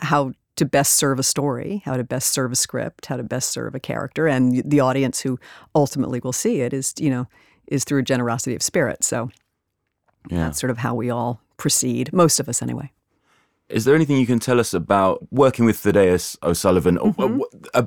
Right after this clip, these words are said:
Speaker 2: a bit about the process of the director?
Speaker 1: Well, this project is, is unique because the, the script had been around for about twenty years.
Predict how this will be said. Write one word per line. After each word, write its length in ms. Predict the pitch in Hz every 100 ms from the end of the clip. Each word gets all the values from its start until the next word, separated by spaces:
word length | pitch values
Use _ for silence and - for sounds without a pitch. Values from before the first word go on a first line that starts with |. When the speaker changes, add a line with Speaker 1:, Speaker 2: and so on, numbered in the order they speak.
| 143
Speaker 2:
a 60 | 113
bit 200 | 143 113
about 300 | 101 110 -
the 80 | 87
process 500 | - 98 - 76 -
of 100 | 78
the 80 | 80
director? 540 | 80 78 - 76 69 _ _ _ - _ -
Speaker 1:
Well, 180 | 269 -
this 220 | 202 294
project 340 | 269 254 214
is, 140 | 185 - 180
is 180 | 147
unique 460 | 156 156 170 120 -
because 300 | 147 143 127
the, 180 | 151 - -
the 220 | 143 151
script 340 | - 190 180
had 120 | 185 151
been 120 | 151
around 220 | 143 147
for 100 | 143
about 200 | 127 -
twenty 260 | - 151 123
years. 440 | 120 - -